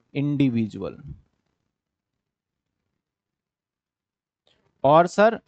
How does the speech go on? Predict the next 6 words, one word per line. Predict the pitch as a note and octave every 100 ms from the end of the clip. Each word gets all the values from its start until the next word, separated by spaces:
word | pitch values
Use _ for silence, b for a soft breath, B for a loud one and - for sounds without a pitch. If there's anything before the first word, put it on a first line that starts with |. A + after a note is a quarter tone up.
| _ _ C3
हिंदू | D3 G3 G3+ B3
अनडिवाइड | A#3 E3 E3+ E3+ D#3 D3+ F#3
फैमिली, | G3 F3 C#3+ C#3+ D#3 -
एच | D#3+ - -
यू | C#3+ D3+ F3+ -
एफ। | A2 - _